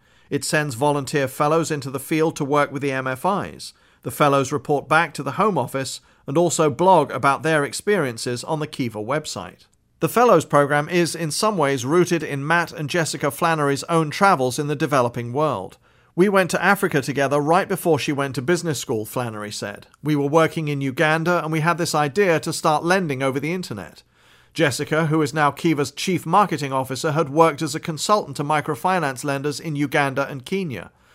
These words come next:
"My wife got really excited about living in Africa, and I was really excited about living in San Francisco.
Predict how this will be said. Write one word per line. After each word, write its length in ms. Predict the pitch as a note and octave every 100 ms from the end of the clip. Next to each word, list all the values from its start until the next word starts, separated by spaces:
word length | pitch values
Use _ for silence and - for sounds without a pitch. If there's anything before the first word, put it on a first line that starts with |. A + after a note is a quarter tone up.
| _ _
"My 160 | - F3
wife 260 | E3+ F3 -
got 160 | E3
really 280 | D#3+ G3+ G3+
excited 520 | F3 - F#3+ G3+ D3
about 240 | C3 C#3 C#3+
living 220 | C#3 C#3
in 140 | C#3
Africa, 520 | D#3+ D3+ C3 A2+ G2+ -
and 120 | D3
I 120 | E3+
was 180 | G3+ C#3+
really 240 | D#3 D#3
excited 460 | D3 - C#3 C#3 D3+
about 240 | D3+ C#3+
living 220 | C3+ C3 C3
in 120 | B2
San 240 | - B2+
Francisco. 720 | A#2+ A#2 - - - F#2+ -